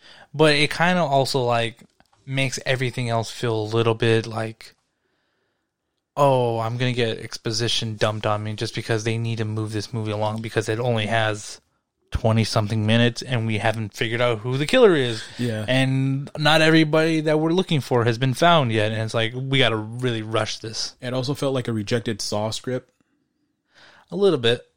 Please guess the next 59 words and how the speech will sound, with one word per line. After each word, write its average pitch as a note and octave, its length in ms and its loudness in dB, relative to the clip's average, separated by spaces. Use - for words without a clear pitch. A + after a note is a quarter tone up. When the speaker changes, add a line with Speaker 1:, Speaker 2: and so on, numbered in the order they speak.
Speaker 2:
Yeah, A#2+ 380 0
and, B2 160 -4
like, A#2+ 160 -4
it A2+ 100 -6
felt C3 200 -4
like B2+ 120 -4
a A#2 60 -4
first A#2+ 240 -10
draft A2+ 320 -6
of, A2+ 100 -8
like, G#2+ 200 -6
a F#2+ 60 -10
Saw G#2 200 -4
movie. A#2 260 -8
Like, G#2+ 340 -10
uh, C3 260 -2
nah, C#3 260 4
we D3 120 -2
could D3+ 120 -2
use B2+ 120 -2
this A#2+ 120 -8
for G#2 100 -16
something F2+ 280 -14
else, - 140 -16
maybe. - 240 -20
Speaker 1:
Mm-hmm. A#2+ 300 -2
Speaker 2:
And A2+ 120 -4
then, A2+ 120 0
like, A2 180 0
they're A2+ 140 -2
looking A#2 240 -2
through A#2 160 2
their F#2+ 220 -2
catalog G#2+ 640 -4
<laughs> - 380 -18
of - 80 -8
things, B2+ 480 -10
like, B2+ 180 -4
"Oh, E3 80 4
let's C#3 140 2
Speaker 1:
Oh, B2 80 -2
Speaker 2:
do G3 100 2
this. F#3 200 2
Speaker 1:
yeah. A2+ 200 4
Speaker 2:
<laughs> - 600 -12
We F#3 100 4
need G3+ 140 2
money. E3 240 2
Let's C#3 200 0
just - 200 -6
put - 160 -6
this E3 180 -6
out." A3 200 -2
I'm A#3+ 60 -2
Speaker 1:
How A3 80 6
Speaker 2:
like, A#3+ 80 4
"Yeah, B3 100 2
Speaker 1:
can, A#3 80 2
Speaker 2:
sure." A#2 200 -2